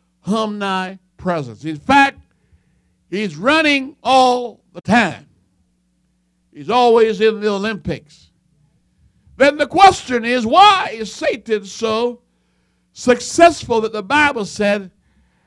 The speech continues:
"And the devil that deceiveth the whole world"? Why is Satan so successful? Was it because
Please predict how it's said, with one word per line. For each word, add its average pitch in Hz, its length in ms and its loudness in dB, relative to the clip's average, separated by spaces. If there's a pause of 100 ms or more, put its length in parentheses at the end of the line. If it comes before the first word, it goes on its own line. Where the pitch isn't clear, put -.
(120)
"And 214 240 -2
the 208 120 -4
devil 233 640 4
that 196 300 -10
deceiveth 190 880 -8
the 151 140 -8
whole 208 480 -2
world"? 107 720 -8 (1400)
Why 220 760 2 (600)
is 180 200 -12
Satan 196 680 -8
so 175 560 -4 (320)
successful? - 800 -10 (960)
Was 294 300 2
it 285 100 -18
because 294 840 2